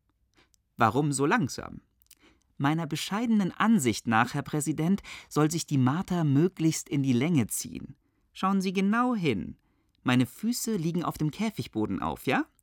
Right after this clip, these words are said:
Bitte schauen Sie genau hin, und Sie werden feststellen, dass es sich um einen beweglichen Boden handelt. Der Scharfrichter setzt ihn jeden Tag eine Stufe tiefer, bis der gute Mann erdrosselt stirbt. Genau wie es in der Anleitung beschrieben wird.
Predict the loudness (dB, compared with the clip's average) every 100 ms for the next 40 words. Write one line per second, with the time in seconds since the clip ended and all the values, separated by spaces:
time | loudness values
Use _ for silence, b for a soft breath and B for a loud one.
0 | _ _ _ -2 0 0 0 0 -2 -2
1 | 2 4 4 2 2 0 0 B B B
2 | -2 0 -2 -2 -4 -2 -4 -4 -4 -2
3 | 0 0 B B -6 -4 -2 -2 -2 -2
4 | -4 0 2 2 2 -2 0 -4 -4 -4
5 | -2 -2 0 0 0 -2 -2 -2 -4 -8
6 | -14 _ _ _ _ -8 -2 -2 -2 -6
7 | -4 -6 -4 -6 -6 -4 -4 -4 -4 0
8 | -2 0 -4 -4 -6 0 2 2 -2 -2
9 | -4 -2 -6 0 -2 0 -6 B B B
10 | -6 -4 0 0 0 2 2 2 2 0
11 | -4 -6 -2 -2 -2 -6 -10 -4 -2 -2
12 | -6 -20 -20 _ _ _ _ _ -6 -2
13 | 0 0 0 -2 0 -2 -2 -4 -2 0
14 | 0 0 -2 -2 -4 -4 -4 -4 -4 -8
15 | -12 -18